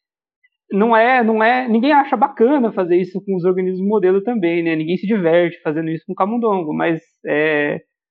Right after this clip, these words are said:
mas é uma maneira, né? Uma das únicas maneiras práticas de se estudar esse tipo de coisa. Então, acho que a importância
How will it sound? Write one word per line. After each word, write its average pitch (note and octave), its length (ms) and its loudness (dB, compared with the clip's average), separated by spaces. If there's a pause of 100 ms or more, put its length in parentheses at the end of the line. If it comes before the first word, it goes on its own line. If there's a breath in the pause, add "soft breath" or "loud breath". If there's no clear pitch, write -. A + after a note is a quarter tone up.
(420)
mas D#3 300 -2
é F#3+ 120 4
uma G#3+ 320 -2
maneira, A#3+ 560 2
né? F#3 160 0
Uma F3 200 0
das F3 160 2
únicas G#3+ 300 0
maneiras G#3+ 440 -2 (500)
práticas G3+ 600 2
de E3 120 -4
se F3 200 -8
estudar E3 440 -2
esse D3 160 -4
tipo - 160 -18
de D3+ 140 -14
coisa. C#3 320 -4 (300)
Então, A#3 640 -4
acho G3 160 -6
que A#3+ 60 -4
a A3+ 40 0
importância A#3+ 480 -2